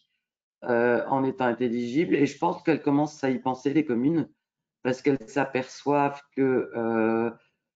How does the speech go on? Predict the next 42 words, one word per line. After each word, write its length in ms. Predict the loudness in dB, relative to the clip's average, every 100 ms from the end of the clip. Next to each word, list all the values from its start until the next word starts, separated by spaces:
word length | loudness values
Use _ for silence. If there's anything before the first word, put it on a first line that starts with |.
| _ _
bah, 180 | -4 -2
le 200 | 0 2
contenu, 640 | 4 2 2 2 4 4 2
on 140 | 2
a 80 | 2
déjà 300 | 2 2 0
tous 260 | -2 -6 -2
vécu 560 | -2 -2 -6 -4 0
et 40 | 0
on 60 |
n'a 120 | -2 -6
pas 100 | -8
fini 320 | -6 -6 -6
de 60 |
vivre 160 | -8 -16
tous 140 | -14 -14
sur 240 | -10 -4
nos 180 | -2 -2
ordinateurs 720 | -6 -4 -4 -4 -2 -4 -2
à 80 | -4
lire 320 | -2 -2 0
et 120 | -2
relire, 580 | -2 0 2 0 -2 -6 _ _ _ _ _ _ -10
euh, 220 | -6 -4
des 180 | -2 0
tas 120 | -2
de 120 | -4 -2
textes. 400 | -2 -2 -10 -8
Et 100 | -8
je 100 | -4
pense 260 | -4 -4 -2
que 100 | 0
le 160 | 0
sonore 920 | -2 -2 0 2 0 0 -2 -4 -6 -14 _ _ _
va 140 | -2 -2
prendre 400 | 0 2 2 2
de 120 | 0
plus 200 | -2 -4
en 120 | -4
plus 160 | -2 0
de 100 | 0
terrain. 380 | 0 -4 -6